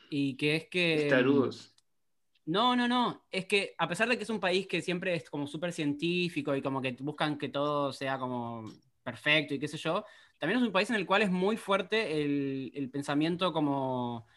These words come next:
Speaker 2: De
Speaker 1: de
Speaker 2: la
Speaker 1: la
Speaker 2: libertad.
Speaker 1: medicina alternativa, ¿no? De la
Speaker 2: Ah.
Speaker 1: medicina alternativa. O sea, to-, todas las medicinas homeopáticas y todo eso, las más famosas son de Alemania, y como que los, los alemanes creen mucho en,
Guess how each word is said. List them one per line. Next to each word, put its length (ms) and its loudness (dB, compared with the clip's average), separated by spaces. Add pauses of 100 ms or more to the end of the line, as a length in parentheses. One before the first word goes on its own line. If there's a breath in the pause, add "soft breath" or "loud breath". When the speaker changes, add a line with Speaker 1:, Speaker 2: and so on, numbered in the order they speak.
(140)
Speaker 2:
De 100 -2
Speaker 1:
de 60 6
Speaker 2:
la 60 6
Speaker 1:
la 20 6
Speaker 2:
libertad. 160 4
Speaker 1:
medicina 300 4
alternativa, 680 2
¿no? 200 4
De 80 6
la 60 6
Speaker 2:
Ah. 100 4
Speaker 1:
medicina 240 10
alternativa. 720 0 (260)
O 100 -2
sea, 100 4
to-, 240 2
todas 220 2
las 120 2
medicinas 440 0
homeopáticas 760 2
y 80 -4
todo 220 0
eso, 260 0
las 160 0
más 240 0
famosas 420 -4
son 140 -4
de 60 -4
Alemania, 440 0
y 80 -6
como 200 -2
que 60 -6
los, 280 -8
los 140 -6
alemanes 340 0
creen 220 0
mucho 480 0
en, 480 -2